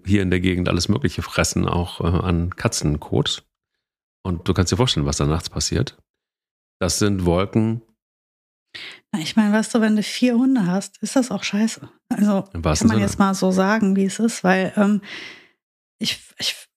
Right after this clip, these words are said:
Speaker 2: finde, Hunde können wunderbar im Wohnzimmer schlafen. Die müssen nicht mit ins Schlafzimmer. Ähm, das ist den Hunden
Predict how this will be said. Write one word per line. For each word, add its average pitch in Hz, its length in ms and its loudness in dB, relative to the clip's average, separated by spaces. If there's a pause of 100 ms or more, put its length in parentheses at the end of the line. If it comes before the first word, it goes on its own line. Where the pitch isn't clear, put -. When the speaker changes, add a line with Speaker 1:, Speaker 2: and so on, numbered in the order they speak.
(200)
Speaker 2:
finde, 226 320 4
Hunde 214 220 2
können 214 320 2
wunderbar 214 320 4
im 185 140 2
Wohnzimmer 233 460 0
schlafen. 196 360 -4
Die 214 80 6
müssen 226 240 2
nicht 190 160 0
mit 196 120 2
ins 185 160 0
Schlafzimmer. 180 640 -2 (800)
Ähm, 190 280 -2 (420)
das - 200 -10
ist - 180 -4
den 208 160 2
Hunden 220 460 2